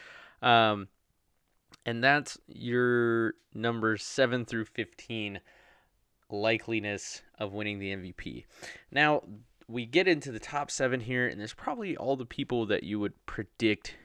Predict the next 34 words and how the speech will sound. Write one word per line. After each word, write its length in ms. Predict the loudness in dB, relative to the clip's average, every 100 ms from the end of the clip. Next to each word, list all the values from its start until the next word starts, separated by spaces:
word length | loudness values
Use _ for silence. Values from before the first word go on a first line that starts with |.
| _ _ _ _
would 240 | -2 -2 0
be 180 | -2 -2
here. 280 | -4 -8
But 140 | -6 -6
before 480 | -6 2 2 2 -2 _
I 80 | -6
do, 400 | -4 -4 0 2
I 80 | 0
do 160 | -2 -2
wanna 220 | -2 -4
give 340 | 0 0 0 -10 -20 -20 _ -4
the 180 | -2 0
honorable 380 | 0 2 2 2
mentions 540 | 0 -2 -4 -6 -6 -10
to 140 | -10
the 120 | -10
ten 380 | -8 -2 0 -2 -2
that 160 | -2 0
are 140 | -4
just 420 | -4 0 0 -2 -10
outside 800 | -4 -4 -4 -2 2 4 4 0 -18 -20 _ -2
of 220 | -2 -2
the 80 | -6
top 320 | -4 -4 -4
fifteen 460 | -8 -6 -4 -2
and 120 | -2 -6
just 220 | -10 -4
mention 380 | -4 -2 -4 -4
them 260 | -4 -4 -10 -20 -20 _ -10
by 320 | 0 2 2
name 500 | 0 0 2 0 -2
really 380 | -2 0 0 -4
quickly. 840 | -12 -8 -4 -4 -2 0 0 -2 -6
Coming 500 | -10 -6 -4 -4